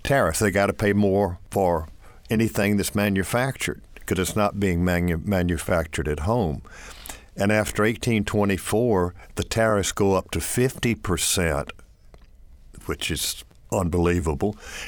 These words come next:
Then it increases in eighteen twenty-eight, and we get to the tariff of abominations, which is what Calhoun referred to, the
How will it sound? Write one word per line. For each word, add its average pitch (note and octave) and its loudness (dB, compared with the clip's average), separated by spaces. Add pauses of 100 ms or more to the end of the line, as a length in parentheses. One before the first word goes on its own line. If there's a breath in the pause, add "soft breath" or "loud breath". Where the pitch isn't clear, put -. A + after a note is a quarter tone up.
(100)
Then G#2+ 4
it G#2 4
increases G2+ 2
in F#2 2
eighteen F#2 2
twenty-eight, F2+ 2 (440 loud breath)
and F2+ 2
we F2 2
get F#2 0
to F2+ 2
the D#2+ 0
tariff F#2+ 2
of F2 0
abominations, E2+ 0
which F2 0
is E2 -4
what E2 -2
Calhoun D#2 0
referred D2 -2
to, D2 -2
the C2 -10